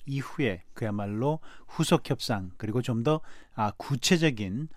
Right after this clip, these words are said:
아, 비핵화의 방식이라든지 시안이라든지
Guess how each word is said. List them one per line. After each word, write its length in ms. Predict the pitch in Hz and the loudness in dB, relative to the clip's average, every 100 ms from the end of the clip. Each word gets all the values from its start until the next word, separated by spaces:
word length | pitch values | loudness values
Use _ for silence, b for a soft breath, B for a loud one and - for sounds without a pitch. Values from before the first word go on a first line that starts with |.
| b | b
아, 160 | 110 101 | -4 -2
비핵화의 600 | - 131 120 - 107 110 - | 0 0 0 0 -2 -2 -4
방식이라든지 1300 | - 107 110 - 147 127 101 101 95 - 104 131 170 b b | -6 -4 -4 -2 0 0 -2 -4 -6 -6 -6 -4 -6 b b
시안이라든지 1160 | - - - 202 165 127 104 92 101 95 117 | -2 0 2 2 2 2 -2 -4 -6 -4 -4